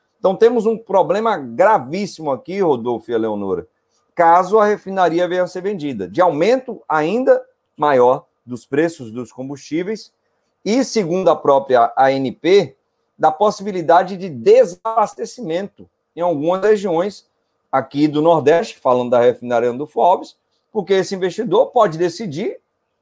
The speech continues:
vai ser um, um, um ativo agora privado, se for vendido, pode decidir deixar de produzir gás de cozinha, porque a margem de lucro é baixíssima.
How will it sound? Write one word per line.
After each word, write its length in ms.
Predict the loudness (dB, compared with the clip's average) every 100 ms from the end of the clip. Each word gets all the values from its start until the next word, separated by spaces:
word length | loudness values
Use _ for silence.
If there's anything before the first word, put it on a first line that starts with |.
| -6
vai 160 | -4
ser 220 | -4 -4 -6
um, 260 | -6 -10
um, 360 | -12 -12 -12 -14 -6
um 60 |
ativo 320 | -6 -4 0
agora 320 | 0 2 2 2
privado, 540 | -4 -2 2 2 0
se 400 | -6 -4 -4 -6 _ _ _
for 180 | -8 -8
vendido, 460 | -8 -6 -6 -6 -10 _ _ _ _ _ _ _ _
pode 240 | 0 0 4
decidir 480 | 0 0 -6 -4 2
deixar 460 | 2 2 2 2
de 80 | 2
produzir 400 | -2 -2 -2 -2
gás 180 | 0 0
de 60 |
cozinha, 560 | -2 -10 -6 -4 -4 -6 _ _ _ _ _ _
porque 260 | -12 -4 0
a 80 | 0
margem 280 | 2 0 0
de 80 | -4
lucro 260 | -4 -4
é 20 |
baixíssima. 680 | -2 -2 -4 -10 -10 -12 -18